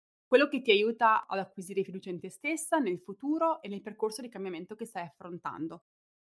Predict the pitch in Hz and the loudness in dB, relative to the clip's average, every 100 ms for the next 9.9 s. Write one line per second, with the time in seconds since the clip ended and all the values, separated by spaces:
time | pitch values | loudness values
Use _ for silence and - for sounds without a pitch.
0 | _ 247 269 359 330 208 196 196 214 180 | _ 2 10 10 10 6 4 6 8 8
1 | 190 233 240 233 233 214 180 190 - 320 | 6 -2 -4 -2 -2 -2 -2 -2 2 6
2 | 233 180 170 190 185 185 175 - 170 160 | 6 6 -2 -4 -4 -6 -10 -4 -2 -2
3 | - 262 - 196 190 196 202 180 170 175 | 2 0 2 -6 -6 -8 -8 -8 -8 6
4 | 202 330 226 185 220 294 240 208 185 180 | 6 6 2 2 4 4 2 -2 -2 -2
5 | 175 202 214 311 214 202 208 190 - 160 | -2 -2 -4 -8 -6 -6 -6 -8 -10 -16
6 | - 185 - _ _ - 208 214 214 220 | -14 -18 -18 _ _ -16 -6 -4 -4 12
7 | 277 196 180 - 214 370 392 320 - 202 | 12 12 12 2 6 6 8 6 6 -4
8 | - 196 190 - - 302 - _ _ 262 | -4 -6 -4 -2 -2 -2 -6 _ _ 6
9 | 311 453 427 269 208 - 208 185 180 | 8 10 10 10 8 2 2 2 0